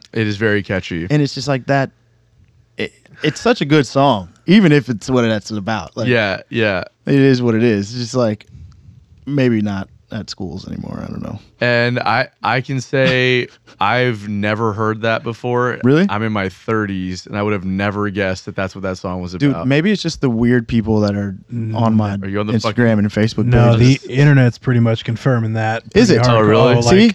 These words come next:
Speaker 3: every link here is like, "Yeah, it's anal, of
Speaker 1: It's
Speaker 3: course."
Speaker 1: anal.
Speaker 2: And, and I'm just like, this isn't just, like, on Urban Dictionary.
Speaker 1: Yeah.
Speaker 3: Oh,
Speaker 2: Like,
Speaker 3: it's,
Speaker 2: peanut
Speaker 3: I,
Speaker 2: butter jelly time.
Speaker 3: that's the first
Speaker 2: This is
Speaker 3: link,
Speaker 2: what it
Speaker 3: but
Speaker 2: is.
Speaker 3: yeah, it's, the rest of 'em are backing it up.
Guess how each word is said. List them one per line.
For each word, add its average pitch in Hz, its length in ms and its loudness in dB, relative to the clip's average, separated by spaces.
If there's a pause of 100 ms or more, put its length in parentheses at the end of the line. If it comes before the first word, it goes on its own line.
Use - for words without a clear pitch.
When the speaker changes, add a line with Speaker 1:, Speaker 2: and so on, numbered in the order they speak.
Speaker 3:
every 135 400 4
link 127 300 4
here 123 240 2
is 113 160 -2
like, 120 160 0
"Yeah, 208 180 2
it's 131 140 -2
anal, 151 300 2
of 101 100 -10
Speaker 1:
It's 147 40 2
Speaker 3:
course." 170 200 4
Speaker 1:
anal. 131 280 4
Speaker 2:
And, 220 160 4
and 214 240 4
I'm 214 140 6
just 196 160 2
like, 185 140 2
this 214 160 4
isn't 156 340 2
just, 147 220 -2
like, 127 200 0
on 127 240 4
Urban 127 280 4
Dictionary. 120 800 2
Speaker 1:
Yeah. 139 140 2 (120)
Speaker 3:
Oh, 151 120 4
Speaker 2:
Like, 151 100 6
Speaker 3:
it's, 165 160 2
Speaker 2:
peanut 139 160 4
Speaker 3:
I, - 20 4
Speaker 2:
butter 131 200 2
jelly 131 320 2
time. 131 420 2
Speaker 3:
that's 165 260 2
the 151 100 2
first 170 360 2
Speaker 2:
This 131 100 6
is 123 60 6
Speaker 3:
link, 151 100 8
Speaker 2:
what 147 80 8
it 135 60 6
Speaker 3:
but 135 80 6
Speaker 2:
is. 135 240 2
Speaker 3:
yeah, 135 320 4
it's, - 240 -4
the 127 160 2
rest 147 280 2
of 139 60 0
'em 131 160 0
are 123 180 2
backing 127 360 0
it 117 100 0
up. 123 260 -4